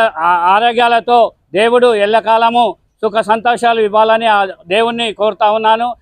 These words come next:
అదేవిధంగా ఆయన కుటుంబ సభ్యులకు కూడా, కుటుంబ, కుటుంబ సభ్యులకు కూడా దేవుడు ఎల్లకాలం ఆరోగ్యాలు ఇవ్వాలని నేను ఆ భగవంతుని కోరుతున్నాను.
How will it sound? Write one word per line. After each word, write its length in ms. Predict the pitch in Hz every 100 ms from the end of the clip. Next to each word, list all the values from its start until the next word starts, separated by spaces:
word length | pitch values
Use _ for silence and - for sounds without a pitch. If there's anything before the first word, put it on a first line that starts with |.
| _ _
అదేవిధంగా 580 | 170 226 226 226 226 226
ఆయన 200 | 220 220
కుటుంబ 380 | - 202 220 220
సభ్యులకు 500 | 208 202 220 233 214
కూడా, 220 | 220 220 185 - _ _ _ - - _ _ _ -
కుటుంబ, 260 | 196 240 233 208 175 147 _
కుటుంబ 300 | 190 240 233
సభ్యులకు 480 | 220 214 214 233 208
కూడా 180 | 226 220
దేవుడు 420 | 196 220 226 226 202 -
ఎల్లకాలం 460 | 180 202 208 214 214 175 _ 156
ఆరోగ్యాలు 460 | 190 220 220 214
ఇవ్వాలని 500 | 208 208 208 214 226 180 _ _ _
నేను 180 | 185 220
ఆ 140 | 214 196
భగవంతుని 540 | 185 196 220 214 220 208
కోరుతున్నాను. 600 | 202 202 214 214 208